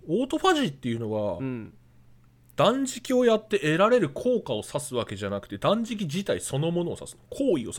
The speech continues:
Speaker 1: すわけ？
Speaker 2: えーっとね、
Speaker 1: なんかイメージと違うな。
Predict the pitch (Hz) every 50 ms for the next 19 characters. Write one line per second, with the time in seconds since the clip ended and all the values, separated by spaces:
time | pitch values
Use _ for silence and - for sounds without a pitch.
0 | 98 - 85 - - - - _ _ - - _ - - - _ - - _ -
1 | - 143 143 139 135 - _ _ _ - - 135 135 123 117 - 190 - 123 127
2 | 170 208 214 147 123 113 - - 117 117 110 107 104 87